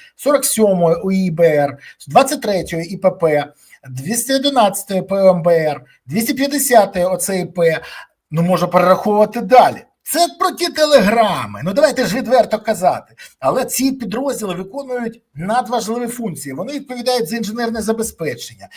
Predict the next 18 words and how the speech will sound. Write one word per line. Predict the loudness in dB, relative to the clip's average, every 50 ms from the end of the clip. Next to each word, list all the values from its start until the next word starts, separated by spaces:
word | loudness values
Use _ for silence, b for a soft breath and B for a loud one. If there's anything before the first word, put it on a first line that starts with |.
| B B B
розмінування, | -6 -4 -2 -2 -2 -4 -6 -4 -2 -2 0 0 0 0 0 -2 -8 -10
будівництво | -10 -8 -8 -8 -8 -8 -8 -8 -6 -6
укріплень, | -6 -6 -4 -2 0 0 -2 -2 -6 -12 -14
підготовку | -12 -12 -10 -10 -8 -6 -6 -6 -6 -8 -8
фортифікацій, | -6 -6 -8 -8 -8 -10 -12 -12 -6 -2 0 0 0 0 -2 -8 -8
багато | -4 0 0 0 0 -2 -6
іншого, | -6 -6 -8 -8 -8 -8 -10 -12 -12 -12
що | -14 -20 -20 -18 -14 -8 -6
забезпечують | -6 -6 -6 -6 -6 -6 -6 -4 -6 -8 -8 -8
збереження | -6 -2 0 2 2 2 0 -2 -6 -8 -10
життя | -10 -12 -10 -8 -8
наших | -6 -6 -8 -8 -10 -12
військових | -12 -12 -12 -12 -14 -14 -14 -14 -14 -10
і | -8 -8
ефективне | -8 -10 -12 -16 -14 -10 -10 -10
виконання | -10 -10 -8 -6 -6 -4 -2 -4 -4
бойових | -4 -6 -8 -8 -8 -10 -10 -8
завдань. | -8 -10 -10 -10 -12 -14